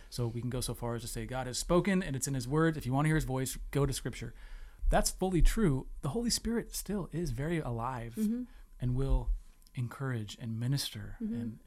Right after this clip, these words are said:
Speaker 1: in, in our hearts. And so
Speaker 2: Mm-hmm.
Speaker 1: I found it most helpful, this, this epiphany around prayer. If I'm reading scripture,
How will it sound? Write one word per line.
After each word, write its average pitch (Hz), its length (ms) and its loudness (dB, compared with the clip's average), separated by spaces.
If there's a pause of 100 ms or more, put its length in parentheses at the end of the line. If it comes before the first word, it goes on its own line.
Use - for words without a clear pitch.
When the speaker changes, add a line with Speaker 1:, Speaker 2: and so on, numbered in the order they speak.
(100)
Speaker 1:
in, 127 200 -6
in 117 140 -6
our 110 80 -6
hearts. 117 380 -6
And 117 100 0
so 110 160 0
Speaker 2:
Mm-hmm. 107 120 -6 (320)
Speaker 1:
I 180 120 6
found 170 280 6
it 131 100 -2
most 135 500 0
helpful, 123 440 -4
this, 131 180 -4 (120)
this - 160 -2
epiphany 110 540 -4
around 107 220 -6
prayer. 110 300 -6 (800)
If 131 120 -2
I'm 127 120 2
reading 156 240 4
scripture, 127 480 -6